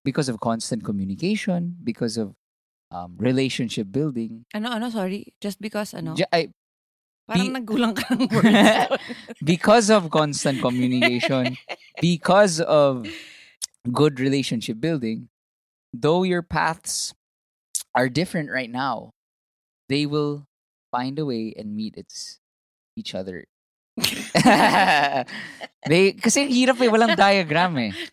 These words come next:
Speaker 1: Eh, for the intelligent people, if you can, the gym's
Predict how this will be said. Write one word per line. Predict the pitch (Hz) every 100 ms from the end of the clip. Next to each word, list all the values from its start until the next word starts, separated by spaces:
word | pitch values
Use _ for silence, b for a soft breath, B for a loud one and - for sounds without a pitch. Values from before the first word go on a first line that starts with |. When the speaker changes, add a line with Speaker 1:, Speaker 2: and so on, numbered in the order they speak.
| _ -
Speaker 1:
Eh, | 185 196 190
for | 220 220
the | 220
intelligent | 208 214 208 196 190
people, | 185 165
if | 151 156
you | 180
can, | 170 151 147 151
the | 139
gym's | 139 127 175 175 165